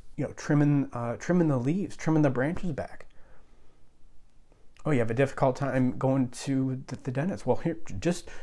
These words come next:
download this app that, that reminds you to, to make a dentist appointment every six months or every three months. It actually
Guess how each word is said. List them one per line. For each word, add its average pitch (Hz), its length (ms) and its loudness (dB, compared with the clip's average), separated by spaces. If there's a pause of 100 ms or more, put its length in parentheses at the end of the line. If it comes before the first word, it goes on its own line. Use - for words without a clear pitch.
(120)
download 226 360 8
this 208 180 4
app 196 280 0
that, 120 240 0
that 143 160 0
reminds 147 400 6
you 104 140 0
to, 107 120 -4
to 123 120 -4
make 131 200 0
a - 40 -2
dentist 135 300 2
appointment 95 380 -4
every 135 160 -2
six - 320 -2
months 156 220 -2
or 110 40 -2
every 120 180 -2
three 131 180 0
months. 131 340 -6 (500)
It 147 40 -4
actually 110 380 -4